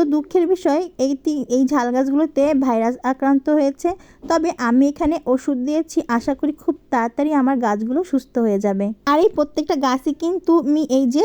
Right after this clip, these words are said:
প্লাস্টিকের ব্যাগের ভিতর লাগিয়েছি। এদিকে আমার কিছু পাতাবাহার আছে। এই যে আমার সুন্দর জেব্রিয়ান গাছটি কি সুন্দরভাবে বেড়ে উঠেছে দেখুন, একেবারে ডালপালা ছড়িয়ে। ছোট্ট একটা বোতাম ফুলের গাছ লাগিয়েছি, এইটিতেও সুন্দর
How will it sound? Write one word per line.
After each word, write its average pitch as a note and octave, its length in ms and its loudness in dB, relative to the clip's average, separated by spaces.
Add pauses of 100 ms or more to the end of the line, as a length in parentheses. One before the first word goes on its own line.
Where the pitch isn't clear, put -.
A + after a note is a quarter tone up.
(100)
প্লাস্টিকের D4 600 -2 (100)
ব্যাগের A#3+ 360 0
ভিতর D4+ 260 0 (120)
লাগিয়েছি। C#4 500 0 (400)
এদিকে G4+ 320 2 (100)
আমার D4 200 4
কিছু F#4 140 0 (100)
পাতাবাহার B3+ 480 0 (100)
আছে। A3 240 -2 (220)
এই B3 140 2
যে D4+ 80 4 (120)
আমার C#4 200 2 (100)
সুন্দর C#4 300 2 (100)
জেব্রিয়ান B3+ 500 2
গাছটি C4 380 -4 (180)
কি - 140 -2 (140)
সুন্দরভাবে C4+ 540 2
বেড়ে A#3 200 2
উঠেছে C#4+ 240 -2
দেখুন, G#3+ 300 -2 (120)
একেবারে B3+ 380 0
ডালপালা A3+ 420 0 (120)
ছড়িয়ে। G#3 320 0 (420)
ছোট্ট F#4+ 320 0 (160)
একটা G4+ 200 -4 (180)
বোতাম C4 320 2 (100)
ফুলের D#4 280 -2
গাছ C#4 180 0 (140)
লাগিয়েছি, C#4+ 460 -2 (400)
এইটিতেও E4 500 -2
সুন্দর C#4 340 0